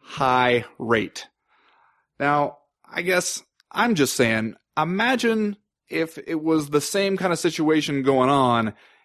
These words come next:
except without all the money and the ongoing health care after the playing days are over,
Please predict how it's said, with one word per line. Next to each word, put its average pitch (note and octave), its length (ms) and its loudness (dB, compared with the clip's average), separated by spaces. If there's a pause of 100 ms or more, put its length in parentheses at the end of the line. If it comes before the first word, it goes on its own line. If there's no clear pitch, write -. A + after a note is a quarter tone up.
except - 720 -2
without D3 800 0
all C3 240 2
the A2+ 120 -4
money D#3 640 2
and A2+ 580 -4
the G#2+ 540 -4 (400)
ongoing C3 640 2
health E3 380 -2
care D3+ 360 2
after B2 320 -2
the G#2+ 80 -4
playing D3+ 360 0
days C#3+ 280 4
are C3 120 4
over, C3 520 2